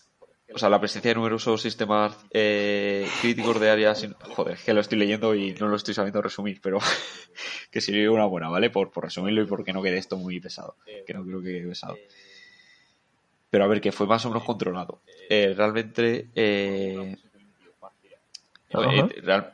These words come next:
Speaker 1: eh, bueno, hubo una fusión del núcleo parcial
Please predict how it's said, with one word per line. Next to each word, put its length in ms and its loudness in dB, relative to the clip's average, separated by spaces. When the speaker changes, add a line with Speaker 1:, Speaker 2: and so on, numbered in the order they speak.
Speaker 1:
eh, 480 0
bueno, 240 2
hubo 100 4
una 160 6
fusión 280 -4
del 120 0
núcleo 340 -2
parcial 440 0